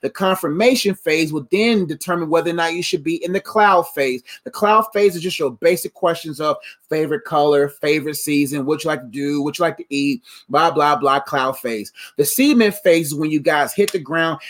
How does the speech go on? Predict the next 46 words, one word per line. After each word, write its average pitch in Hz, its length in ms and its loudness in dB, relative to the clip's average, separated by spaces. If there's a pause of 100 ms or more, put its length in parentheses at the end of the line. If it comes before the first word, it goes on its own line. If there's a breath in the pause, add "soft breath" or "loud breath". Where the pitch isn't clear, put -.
and 147 140 0
you're 180 100 8
like, 139 240 2
"Man, 139 460 -2
this 214 200 4
is 180 160 -2
something 180 300 -2
serious. 143 560 -2 (320 loud breath)
We 202 240 4
believe, 180 560 4 (180)
we 196 140 2
know 208 220 6
this 214 140 0
is 165 100 -6
of 135 160 -6
God, 151 260 2
but 139 100 -4
now 180 260 -2
it's 175 200 -6
getting 156 380 0
real 151 280 0
where 143 140 0
we 151 120 -4
need 165 100 -2
to 147 80 -6
start 147 360 0 (220 loud breath)
really 196 400 4
hitting 165 220 2
the 151 80 -4
ground 147 520 -4
running 147 320 -2 (320 loud breath)
towards 156 380 0
marriage." 135 400 -2 (160 soft breath)
Cement 214 540 2
questions 180 440 0
like 156 280 -2
that, 160 220 2 (140)
may, 160 240 -8
this 190 240 2
may 185 140 2
come 185 240 -2
in 165 80 0
a 151 40 -6
cement 170 440 -4
question 151 400 -2
phase, 120 380 -2